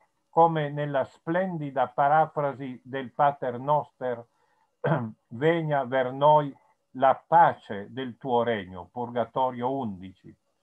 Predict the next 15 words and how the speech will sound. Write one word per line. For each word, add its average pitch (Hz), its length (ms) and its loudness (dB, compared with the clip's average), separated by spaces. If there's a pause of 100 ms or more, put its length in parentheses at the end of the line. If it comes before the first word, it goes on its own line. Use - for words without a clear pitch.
(220)
E 147 240 -6
a 127 140 2
quella 160 420 0
pace 175 500 2
confluisce 139 960 -8 (340)
per 131 260 -6 (360)
lo 127 200 -2
gran 120 300 0
mar 139 360 2 (120)
dell'essere, 135 960 -6 (260)
e 143 160 -4
da 131 140 0
quella 170 460 -2
pace 170 520 2
discende 135 800 -8